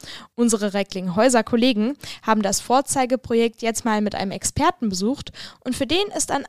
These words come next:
einigen Stellen im Emscherland noch ein bisschen Luft nach oben da.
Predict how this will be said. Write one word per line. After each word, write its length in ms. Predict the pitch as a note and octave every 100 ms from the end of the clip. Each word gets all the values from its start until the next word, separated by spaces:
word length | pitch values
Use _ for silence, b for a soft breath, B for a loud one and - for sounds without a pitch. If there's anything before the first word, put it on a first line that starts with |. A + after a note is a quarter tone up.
| -
einigen 520 | G4+ A#4 A4+ F4+ E4+
Stellen 400 | - A#3+ C4 C4
im 80 | B3+
Emscherland 600 | A3+ G#3 A#3 A3 G#3+ G#3+
noch 140 | G3+
ein 180 | G#3 G3
bisschen 380 | B3 - B3+ G#3
Luft 300 | G3 - -
nach 180 | A3+ -
oben 320 | A3 G3+ G3+
da. 280 | - - -